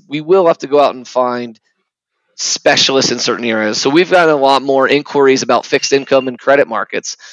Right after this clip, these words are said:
So we recently hired a head of fixed income and credit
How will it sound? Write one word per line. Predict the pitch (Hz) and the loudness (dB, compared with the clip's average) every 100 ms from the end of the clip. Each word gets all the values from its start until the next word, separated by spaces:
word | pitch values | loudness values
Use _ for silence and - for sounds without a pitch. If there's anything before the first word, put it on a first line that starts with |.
| - | -18
So | - 135 | -4 2
we | 135 | 4
recently | 139 135 139 | 2 0 -2
hired | 127 120 123 120 113 - _ - | 0 2 2 0 -2 -12 _ -4
a | 117 | 0
head | 135 127 | 4 4
of | 117 110 | 2 -2
fixed | 127 - 127 | -4 -2 -4
income | 120 - 113 110 | -4 -2 -4 -4
and | 110 107 | -8 -6
credit | - 120 110 | 0 2 2